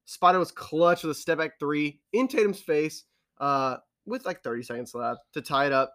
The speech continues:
Good O T. Um, Spada almost hits game winner with, like, at the buzzer. Jason Tatum gets a, a really, really good defensive block. They go to O T.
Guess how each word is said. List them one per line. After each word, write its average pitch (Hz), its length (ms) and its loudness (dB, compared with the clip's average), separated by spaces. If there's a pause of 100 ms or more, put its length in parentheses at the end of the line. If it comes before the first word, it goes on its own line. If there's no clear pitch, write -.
(160)
Good 143 100 0
O 156 160 4
T. 147 380 -2 (240)
Um, 131 320 -2 (180)
Spada 151 300 0 (100)
almost 226 600 4
hits - 200 -8
game 143 260 0
winner 131 420 -2 (580)
with, 139 160 -6
like, 120 180 -8 (320)
at 156 160 -2
the 175 60 0
buzzer. 143 500 0 (540)
Jason 190 200 0
Tatum 170 200 2
gets 160 140 -4
a, 127 60 -10 (140)
a 139 160 0
really, 156 540 6
really 139 320 2
good 127 220 0
defensive 127 360 -4
block. 160 300 2
They - 100 6
go 135 120 -2
to 131 60 2
O 139 80 2
T. 139 420 -4